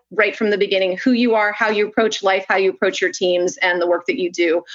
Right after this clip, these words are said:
What traits or accomplishments in other women in technology have inspired you, and how do you believe you inspire other women in technology who are coming up through their career now?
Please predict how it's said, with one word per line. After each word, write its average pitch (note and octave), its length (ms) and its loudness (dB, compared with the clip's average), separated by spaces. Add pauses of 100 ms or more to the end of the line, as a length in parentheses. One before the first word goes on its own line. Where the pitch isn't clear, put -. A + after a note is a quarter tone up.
(280)
What C5+ 340 2
traits G#3+ 500 -2
or F#3+ 160 4
accomplishments F#3 1040 0
in F#3 300 0
other A3 380 2
women F#3 260 2
in F3 140 0
technology F3 920 0 (360)
have G#3+ 160 2
inspired A#3 640 0
you, F#3 480 0
and G#3+ 100 0
how B3 300 0
do D4+ 40 2
you D4 140 4
believe A3 420 0
you G#3+ 220 0
inspire F#3+ 720 0 (520)
other A3 300 4
women F#3+ 320 0
in F3+ 80 0
technology F#3 640 0
who G#3 160 2
are F#3 100 4
coming A3+ 340 2
up - 160 -2
through G#3 520 0
their F#3 160 2
career F3+ 480 0
now? E3 420 -2